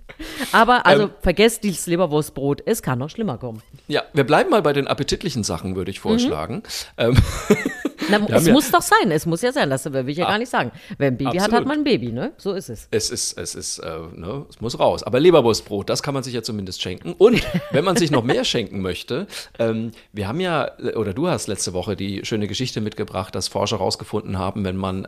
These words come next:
Speaker 2: dreißig Mal dasselbe Bild von Lebensmitteln
Speaker 1: Ja.
Speaker 2: sieht, dass man dann keinen Hunger mehr hat. Da gab's sehr viel Feedback dazu, muss ich sagen. An dieser Stelle herzlichen Dank. Ähm, das ist, also das Lustige war, ich hatte da ja einen kleinen Spruch dazu im Internet gepostet, wenn man dreißig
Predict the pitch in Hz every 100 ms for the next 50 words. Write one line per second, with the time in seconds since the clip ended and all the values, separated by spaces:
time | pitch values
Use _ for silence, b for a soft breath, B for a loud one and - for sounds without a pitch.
0 | 113 - 101 120 143 120 110 104 104 110
1 | 113 113 156 170 - 113 110 175 170 196
2 | 202 170 147 135 - B B B - 151
3 | 127 120 123 - 90 87 208 117 65 64
4 | - 107 147 160 151 - 120 110 160 -
5 | 82 - - - 64 - 69 - 64 64
6 | - 69 78 139 90 90 95 87 90 85
7 | - 90 113 - 127 104 98 82 - -
8 | B B B 123 113 113 120 120 120 B
9 | B 127 120 135 - 120 113 101 113 -
10 | 131 117 107 117 117 107 104 104 107 104
11 | 104 98 - - 131 123 101 156 170 120
12 | 101 98 98 - 160 139 107 101 98